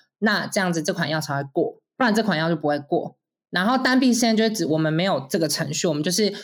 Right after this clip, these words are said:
每个人都是有放药这样子，而且它的样本少到什么，你知道吗？一般的第一期临床至少都要三十到两百位病人，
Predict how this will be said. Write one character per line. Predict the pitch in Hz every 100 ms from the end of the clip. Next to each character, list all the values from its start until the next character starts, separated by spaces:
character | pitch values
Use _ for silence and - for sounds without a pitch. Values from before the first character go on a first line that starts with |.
| - _ _ -
每 | 175
个 | 160 160
人 | 156
都 | 170
是 | 180 190
有 | 147 -
放 | 175 143 131
药 | 147 - -
这 |
样 | 151 135
子， | -
而 | 202
且 | 214 196
它 | 170 214
的 | 208 185 -
样 | 247 214 180
本 | 170
少 | 180 - 175 156
到 | 208
什 | 208
么， | 151
你 | 151
知 | 190
道 | 185
吗？ | 165 170
一 | 240
般 | 240 220
的 | 208 180
第 | 214
一 | 208
期 | 208
临 | 160 160
床 | 170 160 160
至 | 240
少 | 208 156 143
都 | 180
要 | 180
三 | 180 196 185
十 | 196 151
到 | 175
两 | 160 147
百 | 160 139
位 | 151
病 | 147 160 135
人， | - -